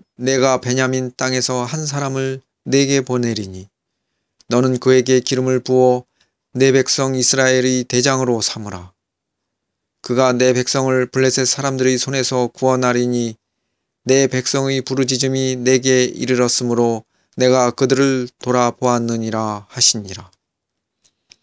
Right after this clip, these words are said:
사무엘이 사울을 볼 때 주께서 그에게 이르시되, "내가 네게 말한 사람을 보라. 바로 이 사람이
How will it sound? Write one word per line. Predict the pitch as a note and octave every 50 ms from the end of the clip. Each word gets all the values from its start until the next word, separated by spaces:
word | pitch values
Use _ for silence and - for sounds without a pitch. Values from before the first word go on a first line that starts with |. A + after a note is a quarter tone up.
| _ _ _ _ _ _
사무엘이 | - - C3 C3 C#3 C#3+ C#3 C3+ B2+ C3 C3 B2+
사울을 | - B2 C3+ C3+ C3 B2+ C3+ C3+
볼 | B2+ - C3 B2+
때 | B2 - - C3 B2+ B2+ B2+ B2
주께서 | B2 - - - _ - C3+ B2 B2 C3 B2 B2
그에게 | A#2+ - - C#3+ C#3 C#3 B2+ C#3+ C3+ C3
이르시되, | B2 B2 A#2 - - - B2+ A#2+ A#2+ A2+ A2 - _ _ _ _ _ _ _ _ _ _ _
"내가 | A#2 B2+ B2+ B2 C3 B2+ B2+
네게 | A#2+ B2+ C3+ C3+ C3 C3+ C3+ C3
말한 | B2+ B2+ B2+ C3 C3 C3 B2+ B2+
사람을 | - C3+ C3+ C3+ C3 C3 B2+ B2 A#2+
보라. | - - A2 G2+ F#2 F2 F#2 - _ _ _ _ _ _ _ _ _ _ _ _ _ _ _ _ _ -
바로 | - A#2+ B2 C3 B2+
이 | C3 B2+ B2
사람이 | - - B2 B2+ B2+ B2+ B2+ B2+ B2+ B2+ B2+